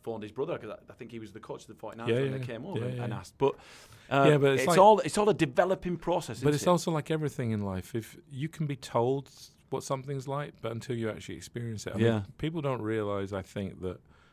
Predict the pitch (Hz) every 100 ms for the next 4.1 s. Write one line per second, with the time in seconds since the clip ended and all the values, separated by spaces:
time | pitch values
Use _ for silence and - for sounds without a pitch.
0 | _ - 127 - 127 135 117 - 113 104
1 | - - 92 - - 101 95 92 90 -
2 | 95 95 92 90 95 - _ _ _ _
3 | _ _ _ - 95 92 95 - - -
4 | -